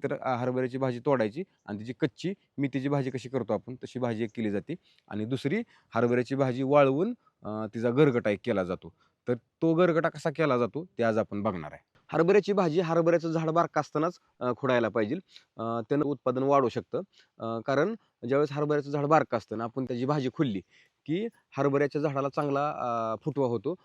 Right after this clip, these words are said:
अ, त्याला चांगलं तगारा फुटतं आणि असं लांबच्या लांब, टाळच्या टाळ, अ, झाड पसरतं. त्याचबरोबर भाजी कवळी असते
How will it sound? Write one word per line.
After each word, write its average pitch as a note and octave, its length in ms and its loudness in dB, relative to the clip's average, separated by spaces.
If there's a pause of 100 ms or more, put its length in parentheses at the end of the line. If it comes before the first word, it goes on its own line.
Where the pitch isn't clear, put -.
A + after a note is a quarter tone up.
(140)
अ, G#2 100 -6
त्याला A#2+ 200 -2
चांगलं C3 340 -2
तगारा B2 200 2
फुटतं A2 400 -6 (260)
आणि G#2 120 -6
असं A#2 220 -6
लांबच्या C3+ 480 2
लांब, C3 260 2
टाळच्या C3+ 300 0
टाळ, C3+ 240 0 (320)
अ, A2+ 220 -4
झाड B2 320 -4
पसरतं. A#2 400 0
त्याचबरोबर B2 800 -2
भाजी C3 280 -4
कवळी C3 280 6
असते G2 240 -6